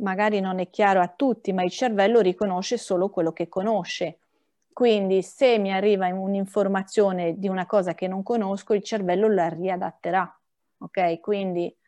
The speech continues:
per forza, se io conosco un argomento,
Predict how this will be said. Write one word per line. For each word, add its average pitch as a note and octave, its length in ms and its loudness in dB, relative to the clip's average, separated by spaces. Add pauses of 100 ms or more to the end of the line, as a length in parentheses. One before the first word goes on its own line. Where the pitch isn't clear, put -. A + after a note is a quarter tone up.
(420)
per A#3 200 0
forza, A3+ 800 2 (200)
se - 180 -4
io G#3+ 220 4
conosco G3+ 400 -2
un F#3 60 -4
argomento, G3 760 -2